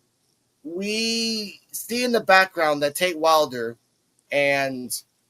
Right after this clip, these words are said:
Rich Holland and Draco Knox and some other guys are, like, trying to stop them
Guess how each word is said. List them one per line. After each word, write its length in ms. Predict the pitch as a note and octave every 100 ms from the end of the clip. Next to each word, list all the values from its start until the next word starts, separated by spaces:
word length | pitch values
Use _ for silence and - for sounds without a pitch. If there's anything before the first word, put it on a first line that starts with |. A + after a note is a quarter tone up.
| -
Rich 280 | D#3 F#3+ -
Holland 720 | F3 E3+ D#3 C3+ B2 A#2+ - _
and 220 | D3 D3
Draco 360 | C#3 G#3 G3+ F#3
Knox 520 | E3+ D#3 B2 - -
and 140 | C#3+ C3+
some 140 | D3
other 220 | D#3 F3
guys 420 | D3+ C#3 B2 B2+ A2
are, 200 | B2+ C3
like, 200 | C3+ B2+
trying 240 | E3+ F3
to 60 | D#3+
stop 360 | - D#3+ E3
them 340 | - D3+ C3+